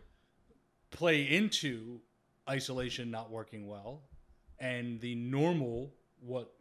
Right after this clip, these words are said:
N B A players are used to, pick and roll, also having more challenges because, correct me if I'm wrong, you could sit and clog that lane all day long defensively and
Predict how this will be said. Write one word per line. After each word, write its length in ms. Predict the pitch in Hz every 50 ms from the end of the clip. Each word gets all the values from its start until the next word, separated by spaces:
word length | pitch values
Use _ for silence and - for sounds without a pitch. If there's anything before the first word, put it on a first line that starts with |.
| _ _ -
N 120 | 127 120
B 140 | 117 113 113
A 100 | 117 139
players 400 | 139 139 127 113 110 110 107 101
are 40 | 104
used 300 | 101 101 104 - - -
to, 160 | - 110 107 107 _
pick 180 | - 139 - -
and 100 | 110 127
roll, 400 | 165 214 226 156 117 107 - - _ _ _ _ _ _ _ _ _ _ _ _ _ _ _ _ _ _ _ _ -
also 320 | 160 151 139 - 151 139
having 280 | 123 143 135 127 127 123
more 160 | 123 120 113
challenges 560 | - - 120 113 110 110 110 110 143 175 170
because, 500 | - 165 156 180 180 180 - - - - -
correct 260 | - 143 143 135 135
me 100 | - 147
if 120 | 156 147 147
I'm 160 | 139 127 117
wrong, 420 | 113 107 110 139 185 220 190 135 - 123
you 160 | 135 156 175
could 160 | - - -
sit 200 | - - 175 165
and 100 | 175 151
clog 300 | 139 156 160 160 156 151
that 160 | 160 160 156
lane 240 | 160 170 180 175 170
all 140 | 170 175 170
day 140 | 165 170 165
long 260 | 175 220 285 302 247
defensively 500 | 160 - - 120 110 - 110 98 104 - - _ _ _ 120
and 220 | 123 127 131 123